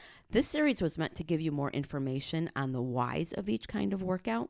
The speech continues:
So that's why I'm not really going into, uh, you know, here's a sample hill workout for you to do.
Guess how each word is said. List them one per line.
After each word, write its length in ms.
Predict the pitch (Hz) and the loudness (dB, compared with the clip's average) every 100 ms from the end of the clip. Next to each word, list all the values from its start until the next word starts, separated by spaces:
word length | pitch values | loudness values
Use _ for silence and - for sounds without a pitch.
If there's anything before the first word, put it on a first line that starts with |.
| - | 4
So 140 | - | 8
that's 280 | 175 180 - | 10 10 8
why 260 | 165 156 151 | 6 8 8
I'm 160 | 143 151 | 4 2
not 160 | 147 | 2
really 220 | 151 147 | 4 4
going 300 | 143 135 139 | 4 4 4
into, 560 | 135 135 - 143 123 123 - | 2 0 0 2 2 0 -2
uh, 300 | 107 - - | -4 -4 -6
you 140 | - 139 | -2 0
know, 140 | 101 | 0
here's 340 | - 185 165 147 | 2 6 6 6
a 60 | |
sample 640 | 143 165 147 147 147 131 135 | 2 2 2 2 4 4 2
hill 200 | 165 139 | 2 4
workout 380 | 135 135 123 | 2 0 -6
for 140 | - 127 | -4 -4
you 180 | 127 120 | -2 -4
to 140 | - | -6
do. 460 | 117 131 123 78 | -6 0 0 0